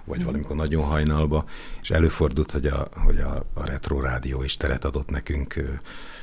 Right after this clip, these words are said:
Speaker 1: ö, leginkább ez köszönhető egyik másik, ö, velünk szimpatizáló, ö, szerkesztőnek.
Speaker 2: Mhm. Ugyanakkor, ami ezzel a dallal történt, hogy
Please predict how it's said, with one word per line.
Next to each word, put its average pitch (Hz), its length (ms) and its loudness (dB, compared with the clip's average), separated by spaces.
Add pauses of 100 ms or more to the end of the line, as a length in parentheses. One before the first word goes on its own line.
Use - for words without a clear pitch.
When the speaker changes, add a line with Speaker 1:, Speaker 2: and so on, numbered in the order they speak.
(220)
Speaker 1:
ö, 78 240 -4
leginkább 73 540 0
ez 69 160 0
köszönhető 73 840 0
egyik 69 260 -4
másik, 71 520 0 (220)
ö, 69 40 -2
velünk 67 240 -2
szimpatizáló, 69 840 -2 (640)
ö, - 60 -8 (400)
szerkesztőnek. - 880 -4 (120)
Speaker 2:
Mhm. 180 200 0 (1600)
Ugyanakkor, 226 600 6
ami 202 420 8
ezzel 202 320 4
a 190 60 6
dallal 180 440 4
történt, 170 800 0 (920)
hogy 180 160 0